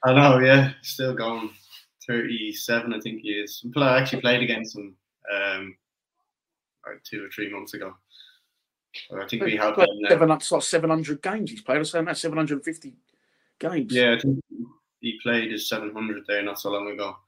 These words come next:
Speaker 2: Yeah.
Speaker 1: So, yeah, he's going strong, yeah.
Speaker 2: And a, a player as well who comes to the club for the first time, hearing he's a bit of a, bit of a mate of yours, and they end up, uh, leaving his mark on me all for definite. Jed Wallace.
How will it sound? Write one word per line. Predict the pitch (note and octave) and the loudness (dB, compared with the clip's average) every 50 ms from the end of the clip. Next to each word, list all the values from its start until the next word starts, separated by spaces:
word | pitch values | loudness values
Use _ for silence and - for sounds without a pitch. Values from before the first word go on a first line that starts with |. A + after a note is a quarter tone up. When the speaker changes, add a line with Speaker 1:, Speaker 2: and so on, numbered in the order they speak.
| _ _ _ _ - - - - - - - | _ _ _ _ -20 -20 -20 -20 -20 -12 -6
Speaker 2:
Yeah. | - A#2 A#2 B2 B2 G#2+ - _ - - | -2 2 4 4 4 2 0 _ -14 -12
Speaker 1:
So, | F2+ F2+ F2 - - - - - _ _ _ _ - | -12 -12 -12 -14 -16 -20 -20 -20 _ _ _ _ -4
yeah, | F#2 F2 F2 F#2+ | -2 0 0 -2
he's | F#2 - | -2 -4
going | - A2 G#2 G2+ F#2+ | -4 -4 -4 -4 -6
strong, | F#2 - - G2 G2 G2 F#2 F2+ F#2+ | -8 -8 -8 -8 -8 -6 -6 -6 -6
yeah. | F#2+ F#2 F#2 _ _ _ _ _ _ _ _ _ _ _ _ _ _ _ _ - | -8 -10 -12 _ _ _ _ _ _ _ _ _ _ _ _ _ _ _ _ 2
Speaker 2:
And | C3 B2+ | 6 8
a, | C3 C3 C3 - C3+ | 8 8 6 4 0
a | C#3 | -6
player | - - - G3 G3 E3+ D#3+ | -2 2 6 8 8 8 8
as | D#3 C3+ C#3+ | 6 6 6
well | E3 D#3 C3 | 6 6 6
who | B2+ B2+ C3 | 4 2 -2
comes | B2 - - - E3 D#3 D3 | -6 -10 -4 -2 -2 -2 -2
to | C#3+ | -4
the | C3+ C3+ | -6 -2
club | - D#3 C#3 - | 0 0 0 0
for | C3 | -4
the | A#2 | -2
first | - - E3+ E3+ D#3+ - - | 4 6 6 6 6 4 -2
time, | C3+ - A#2+ C#3+ D#3+ - - - - - _ _ - - _ _ _ _ - - - - _ - _ _ _ _ _ _ _ _ _ | -6 -6 -6 -6 -6 -8 -14 -20 -20 -20 _ _ -20 -20 _ _ _ _ -20 -20 -20 -20 _ -20 _ _ _ _ _ _ _ _ _
hearing | - D3 D3+ D3 C#3+ | 0 0 2 2 2
he's | C#3 B2+ | 0 0
a | C3 | 2
bit | D#3 D3 C3 | 2 2 4
of | B2+ | 4
a, | C#3 C3+ - _ _ _ _ _ _ _ | 2 0 0 _ _ _ _ _ _ _
bit | - E3 D3 | -2 -2 0
of | C#3 | 0
a | C3+ | 0
mate | C#3+ E3 E3+ E3 - | 2 4 2 2 2
of | |
yours, | A2+ A2+ A2 A2 G#2+ A2 - - - _ _ _ _ _ _ - | -2 -4 -6 -6 -6 -8 -10 -12 -12 _ _ _ _ _ _ -12
and | B2 B2 B2+ B2+ | -10 -4 0 2
they | B2+ B2+ B2+ | 2 2 4
end | C3+ C#3 C3+ | 4 4 4
up, | C3 C3+ B2 | 4 4 6
uh, | B2+ C3 A#2+ - _ - B2 B2+ B2+ A#2+ A#2 - - _ - | 6 4 4 2 _ 4 4 6 6 4 2 -2 -8 _ 0
leaving | C#3 C#3 C3 C3 | 2 2 4 2
his | C3+ B2+ - | 0 0 2
mark | D3 C#3+ C#3 - - | 2 2 2 0 0
on | A#2+ | 4
me | B2+ | 4
all | C3+ C3+ | 4 4
for | - C3+ | 4 4
definite. | C3 E3 E3 D#3+ - A2+ G#2+ | 6 6 6 6 2 -4 -2
Jed | G#2+ - E3 D#3+ | 4 4 6 6
Wallace. | D#3 F#3 G3 C#3 A2+ - - - - | 6 6 4 4 2 0 -4 -6 -8